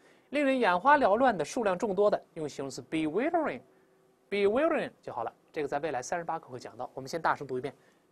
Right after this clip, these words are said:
bewildering，bewildering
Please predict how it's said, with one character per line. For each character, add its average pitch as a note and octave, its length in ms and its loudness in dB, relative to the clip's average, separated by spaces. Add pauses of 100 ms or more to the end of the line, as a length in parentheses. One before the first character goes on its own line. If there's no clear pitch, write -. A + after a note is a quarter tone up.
(140)
bewildering，bewildering G3 3500 -2